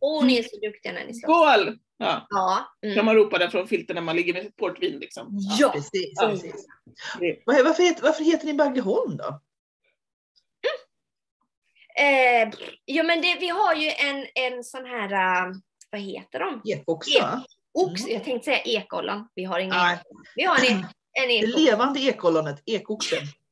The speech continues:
Speaker 3: Mm.
Speaker 1: Ja, precis. Eh, för det är ju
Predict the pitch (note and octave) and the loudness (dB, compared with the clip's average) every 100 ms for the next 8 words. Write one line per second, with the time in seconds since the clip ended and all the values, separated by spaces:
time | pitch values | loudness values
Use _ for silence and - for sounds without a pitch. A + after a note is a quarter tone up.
0 | - F#3 A3 - B3+ B3+ - - - C4+ | -14 -10 -10 -6 0 2 2 -4 -4 -4
1 | C4 D#4 G3+ - - - - - _ - | -2 -4 -6 -10 -20 -20 -20 -20 _ -2
2 | A#3 A3+ A3+ A3 G#3+ G3+ - - _ - | 2 4 4 4 4 2 -2 -10 _ -20
3 | - - C#4 B3 A#3+ B3+ C4 - B3+ G#3+ | -14 -2 2 2 2 -2 -4 0 0 0
4 | G3+ A3 G#3+ G#3 G3+ | -2 -4 -2 -2 -4